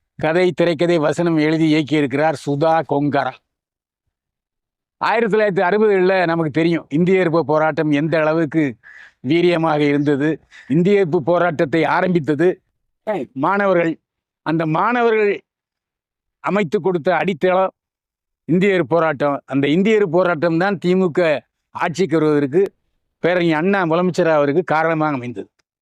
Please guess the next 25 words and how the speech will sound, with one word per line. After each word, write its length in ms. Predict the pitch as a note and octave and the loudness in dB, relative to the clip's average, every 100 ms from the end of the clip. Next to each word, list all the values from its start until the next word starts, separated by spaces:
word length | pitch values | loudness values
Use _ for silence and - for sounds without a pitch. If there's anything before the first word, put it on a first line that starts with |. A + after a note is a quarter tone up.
| _ _ _ _ _ _ _ _ _ - | _ _ _ _ _ _ _ _ _ -6
அன்றைக்கு 680 | D#3 F#3 F#3 C3 F3 C#3 - _ _ _ _ - | -2 0 -2 -2 -4 -4 -8 _ _ _ _ -6
ஒவ்வொரு 640 | D#3 F#3 A3+ A3+ G3+ E3+ - | -2 0 0 2 0 -2 -2
கல்லூரியிலும் 600 | E3+ G3+ G#3+ G#3 G#3 F#3+ | -2 2 2 2 2 2
உள்ள 180 | F#3 E3+ | 2 0
மாணவர் 380 | D#3 F#3+ G3 F3 | 0 0 0 0
தலைவர்கள் 460 | E3+ E3 D#3+ D3 | 0 2 0 0
தான் 180 | D3 F3 | 0 -2
ஹீரோக்கள். 580 | E3 D3+ D#3 C#3 B2 - _ _ - B2+ - _ _ _ _ - | -2 0 0 -2 -6 -10 _ _ -8 -8 -10 _ _ _ _ -4
இந்த 240 | G3 G#3+ | 0 0
படத்தை 320 | F3+ G#3+ G#3+ | 0 0 0
பொறுத்த 260 | G#3 G#3 F#3+ | 0 0 0
வரைக்கும் 240 | G#3 G3 | 0 0
சிவகார்த்திகேயன் 540 | F#3+ G#3 G3+ D#3 F3 G3+ | 0 0 0 0 0 0
ஒரு 100 | E3+ | 0
அரசு 360 | D#3+ F3+ F#3 | 0 0 0
ஊழியர். 320 | D#3+ D3+ C#3 - _ _ _ _ _ _ _ G#2+ | 0 0 0 -4 _ _ _ _ _ _ _ -4
அவரு 420 | B2 D#3 F#3 F3+ | 0 2 2 2
உண்டு, 480 | F3+ F#3 A#3+ A3+ - | 0 0 2 0 -2
அவர் 280 | D3 D#3 C#3+ | 0 0 0
வேலை 300 | D#3 F#3 F3 | 0 2 0
உண்டுன்னு 300 | D#3+ E3+ F#3+ | 0 0 0
இருக்கிற 480 | D3+ B2+ D#3+ - _ _ _ _ _ _ - | -2 -2 -2 -4 _ _ _ _ _ _ -2
ஒரு 260 | F3+ F3+ E3+ D#3 C#3+ - - | 0 2 2 2 0 -4 -10
சாதாரண 640 | - G3+ G#3+ G#3 G#3 G#3 | -2 0 2 0 0 -2
பாமர 640 | E3+ F#3 G#3 G#3 F#3+ F#3+ | -2 -2 0 0 0 -2